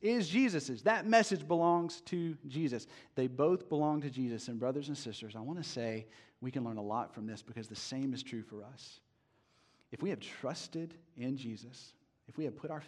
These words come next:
faith in him for salvation, you belong to him. We belong to him. Our identity is in him. We are first and foremost his servant.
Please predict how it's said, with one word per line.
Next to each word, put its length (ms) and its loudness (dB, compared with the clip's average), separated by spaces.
faith 360 -4
in 140 -6
him 240 -12
for 60 -20
salvation, 600 -8
you 80 -8
belong 240 -2
to 60 -8
him. 240 -10
We 80 0
belong 600 6
to 100 -6
him. 140 -2
Our 180 6
identity 760 4
is 140 2
in 100 2
him. 240 0
We 120 2
are 140 4
first 400 4
and 200 2
foremost 680 0
his 400 0
servant. 640 -2